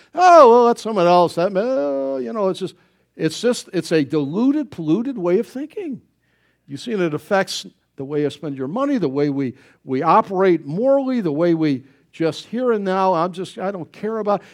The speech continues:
it affects the way we think about schooling and preparing for the future. Well, I don't know what's coming down there. I'm just gonna live it up today. You know, "I don't really care, and I don't give a hoot," and this kind of thing.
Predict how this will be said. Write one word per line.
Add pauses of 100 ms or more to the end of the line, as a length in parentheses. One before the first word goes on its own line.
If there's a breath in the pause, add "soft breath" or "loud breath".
(100)
it
affects
the
way
we
think
about
schooling
and
preparing
for
the
future. (240 soft breath)
Well,
I
don't
know
what's
coming
down
there.
I'm
just
gonna
live
it
up
today. (1300)
You
know,
"I
don't
really
care,
and
I
don't
give
a
hoot,"
and
this
kind
of
thing.